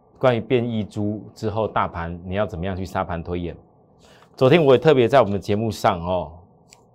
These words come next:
跟大家分析了，加权指数看起来好像在上个礼拜黑 K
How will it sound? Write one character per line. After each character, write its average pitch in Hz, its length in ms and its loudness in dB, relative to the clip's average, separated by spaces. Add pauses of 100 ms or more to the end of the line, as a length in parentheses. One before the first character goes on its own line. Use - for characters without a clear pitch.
(300)
跟 127 140 -2
大 123 140 8
家 120 100 4
分 113 180 0
析 104 300 -4
了， 85 180 0 (680)
加 180 160 8
权 151 180 2
指 120 100 -4
数 131 160 -6
看 139 220 -4
起 101 200 -10
来 85 300 -6 (200)
好 98 160 -8
像 208 280 -4 (360)
在 123 100 -6
上 127 180 2
个 110 60 -2
礼 87 80 -6
拜 104 140 0
黑 104 140 -4
K 104 140 -4